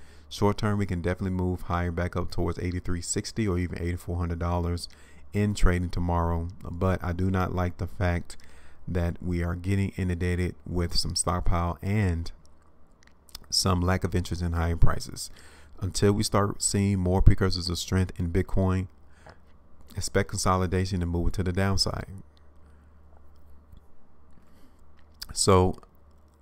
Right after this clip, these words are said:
again, weakness in this space definitely tells us that consolidation is the best thing that we're gonna get in Bitcoin at the moment. That's our analysis. Eighty-four hundred dollars is resistance,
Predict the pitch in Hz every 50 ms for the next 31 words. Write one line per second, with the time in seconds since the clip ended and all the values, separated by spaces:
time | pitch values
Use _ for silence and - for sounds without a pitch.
0 | - - - 101 98 92 87 - 104 104 95 90 90 - - - 95 92 95 110
1 | 117 - 127 120 117 - - 104 92 92 90 - - - 90 90 90 90 - -
2 | 90 92 - - 92 90 - 92 87 87 90 85 92 90 87 - - - 90 85
3 | - - - - 87 - - - 90 92 87 87 92 92 - 90 90 - - 90
4 | 85 - 92 90 90 - - 90 87 87 85 - - - - 90 87 87 82 87
5 | 87 87 87 85 85 87 82 - - 90 87 87 85 82 82 - 87 87 87 85
6 | 85 85 82 85 85 - - - - - - - - - - - 92 92 92 -
7 | 92 87 87 85 85 85 85 85 - - - 85 - - 85 90 90 92 - -
8 | 92 92 95 92 87 92 85 92 90 87 90 85 90 85 82 85 85 82 85 92
9 | 92 90 - - 98 92 90